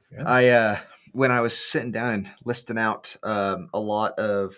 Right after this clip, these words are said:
Speaker 2: the people that I wanted to talk with, um, your name kinda popped into my brain a couple times. Um, so I'm like, "You know what?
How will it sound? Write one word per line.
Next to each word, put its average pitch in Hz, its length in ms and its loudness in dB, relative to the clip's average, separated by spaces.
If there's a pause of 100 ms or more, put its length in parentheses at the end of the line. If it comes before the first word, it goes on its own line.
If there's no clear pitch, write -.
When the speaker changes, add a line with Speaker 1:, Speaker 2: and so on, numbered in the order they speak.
(140)
Speaker 2:
the 104 120 -8
people 101 260 -8
that 101 100 -2
I 101 40 -2
wanted 90 320 -8
to 80 80 -20
talk - 320 -6
with, - 340 -6 (480)
um, 92 460 -4 (280)
your 117 140 0
name 120 180 2
kinda 104 180 -2
popped 107 240 -2
into 107 120 -4
my 98 120 -2
brain 101 260 -2
a - 20 -8
couple 92 280 -8
times. 95 500 -8 (100)
Um, 90 300 -8
so - 140 -8
I'm 98 60 -6
like, 92 160 -8
"You 117 60 -6
know 139 120 0
what? 143 320 4